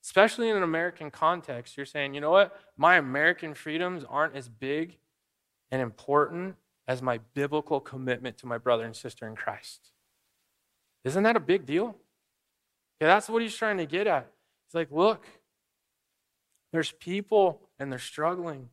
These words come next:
and rather than judging them and fighting with them, you need to love them, be strong for them, be an example to them." Let's pick it up here in fourteen, uh, seventeen through nineteen.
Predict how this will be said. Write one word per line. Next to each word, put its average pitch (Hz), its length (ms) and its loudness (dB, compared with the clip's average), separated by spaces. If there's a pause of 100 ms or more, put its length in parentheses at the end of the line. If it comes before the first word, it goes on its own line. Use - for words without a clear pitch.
and 127 120 -10
rather 160 280 0
than 151 200 -8
judging 165 440 -6
them 143 180 -6
and 123 100 -8
fighting 165 400 -4
with 143 160 -8
them, 120 160 -10
you 117 100 -12
need 147 200 -10
to - 80 -20
love 123 420 2
them, 104 260 -10 (720)
be 156 140 0
strong 151 560 -2
for 127 180 -12
them, 110 360 -12 (320)
be 147 120 -2
an 151 80 -2
example 127 560 -2
to - 140 -20
them." 110 280 -12 (840)
Let's - 100 -20
pick 160 240 0
it 143 80 4
up 143 180 2
here 143 180 0
in 127 120 0
fourteen, 135 580 -6 (540)
uh, 120 140 2
seventeen 135 520 -4
through 123 160 -10
nineteen. 120 480 -4